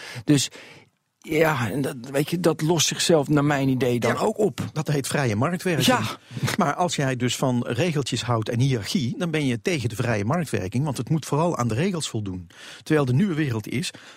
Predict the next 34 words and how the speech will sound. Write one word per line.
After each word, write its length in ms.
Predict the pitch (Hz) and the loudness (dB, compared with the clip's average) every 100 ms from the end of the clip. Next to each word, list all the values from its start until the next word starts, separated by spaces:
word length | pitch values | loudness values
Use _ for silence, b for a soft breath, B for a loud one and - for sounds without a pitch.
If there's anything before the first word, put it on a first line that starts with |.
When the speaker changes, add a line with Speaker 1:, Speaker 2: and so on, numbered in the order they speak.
| B | B
Speaker 2:
laat 180 | 185 170 | -2 -2
het 140 | 127 | -2
bottom-up 440 | 117 185 151 175 - | -2 -2 0 -2 -2
ontstaan. 540 | 127 - 220 196 127 | -4 -2 -2 0 -2
Kijk 260 | - 208 202 | 0 -2 -2
wat 140 | 147 | -6
er 80 | 143 | -6
gebeurt 540 | - 131 214 160 - - | -6 -2 -2 -2 -6 -6
en 260 | 143 135 | -4 0
kijk 140 | - 170 | 2 4
Speaker 1:
Ja, 80 | |
Speaker 2:
hoe 120 | 120 160 | 4 0
het 140 | - | 2
Speaker 1:
maar 80 | 165 | 2
Speaker 2:
zichzelf 260 | 208 170 175 | 2 -2 -2
organiseert. 640 | 147 117 127 196 160 - | -2 0 -2 -2 -4 2
Speaker 1:
Ja, 120 | 135 | 2
maar 140 | 120 131 | 4 4
Paul, 220 | 185 196 | 2 4
dit 100 | 180 | 2
is 60 | |
bekend, 380 | 156 - 113 110 | 0 0 2 2
hè? 80 | 170 | 2
Maar 140 | 180 | 2
dan, 140 | 151 151 | 4 2
eh, 240 | 143 160 | 2 2
heb 100 | 151 | 2
ik 140 | 151 - | 0 0
een 80 | 151 | 2
beetje 220 | 156 - | 2 0
de 80 | 151 | 0
vraag 220 | 156 143 | 0 2
van: 220 | 143 139 - | 2 0 0
oké, 340 | 170 151 160 | 0 2 0